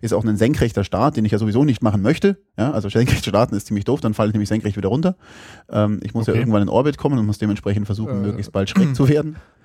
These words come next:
Speaker 2: Ach so,
Speaker 1: Da kommen, kommen wir
Speaker 2: wollte
Speaker 1: gleich,
Speaker 2: grad sagen,
Speaker 1: ja.
Speaker 2: wenn eine Rakete startet, eigentlich immer senkrecht, dachte
Speaker 1: Genau,
Speaker 2: ich bis
Speaker 1: am, beim,
Speaker 2: jetzt,
Speaker 1: den
Speaker 2: aber
Speaker 1: Start mache ich senkrecht, aber dann, ne, auf relativ geringer Höhe fängt man an, sie zu kippen, damit sie möglichst
Speaker 2: Mhm.
Speaker 1: bald in den Orbit kommt.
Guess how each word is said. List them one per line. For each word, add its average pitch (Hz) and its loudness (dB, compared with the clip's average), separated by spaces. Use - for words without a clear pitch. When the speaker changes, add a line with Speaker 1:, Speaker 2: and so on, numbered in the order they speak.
Speaker 2:
Ach 131 0
so, - 4
Speaker 1:
Da - 2
kommen, 160 -2
kommen 135 2
wir 113 2
Speaker 2:
wollte 123 2
Speaker 1:
gleich, 117 2
Speaker 2:
grad - -14
sagen, 113 2
Speaker 1:
ja. 110 2
Speaker 2:
wenn 104 -4
eine 107 2
Rakete 104 0
startet, 104 0
eigentlich 98 -4
immer 113 -4
senkrecht, 101 -6
dachte 101 -2
Speaker 1:
Genau, 131 2
Speaker 2:
ich - 0
bis 113 0
Speaker 1:
am, 107 0
beim, 113 2
Speaker 2:
jetzt, 113 -6
Speaker 1:
den 120 2
Speaker 2:
aber 104 -2
Speaker 1:
Start 120 2
mache 151 2
ich 123 -2
senkrecht, 160 2
aber 127 2
dann, 120 0
ne, 123 2
auf - -2
relativ 120 2
geringer 127 2
Höhe 131 4
fängt 120 -2
man 117 0
an, 120 0
sie 117 -2
zu - -6
kippen, 135 -2
damit 113 0
sie 110 -4
möglichst 110 0
Speaker 2:
Mhm. 117 -2
Speaker 1:
bald 110 2
in 113 2
den 98 -2
Orbit 110 -4
kommt. 104 -4